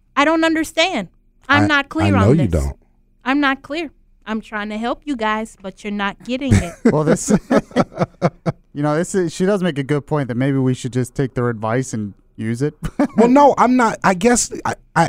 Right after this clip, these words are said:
Speaker 2: I feel like nobody's hearing what I'm asking. Nobody's hearing what I'm asking here.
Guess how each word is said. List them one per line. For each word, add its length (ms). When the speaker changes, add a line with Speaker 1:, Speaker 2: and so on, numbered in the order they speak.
Speaker 2:
I 80
feel 240
like 160
nobody's 500
hearing 400
what 120
I'm 100
asking. 600
Nobody's 380
hearing 340
what 100
I'm 80
asking 480
here. 280